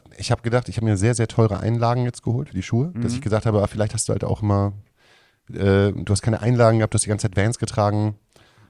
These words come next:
Speaker 1: Mm, vielleicht, ne, machst du jetzt mal mit Einlagen und so.
Speaker 2: Mhm.
Speaker 1: Meh, und dann wär-, wird's auf jeden Fall besser.
Speaker 2: Mhm.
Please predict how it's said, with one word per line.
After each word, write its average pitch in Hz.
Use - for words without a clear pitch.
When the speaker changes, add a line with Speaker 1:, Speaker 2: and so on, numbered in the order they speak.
Speaker 1:
Mm, 101
vielleicht, 101
ne, 107
machst 87
du -
jetzt -
mal 104
mit 92
Einlagen 101
und 98
so. 101
Speaker 2:
Mhm. 113
Speaker 1:
Meh, 98
und -
dann 87
wär-, 104
wird's 127
auf 104
jeden 120
Fall 104
besser. 107
Speaker 2:
Mhm. 110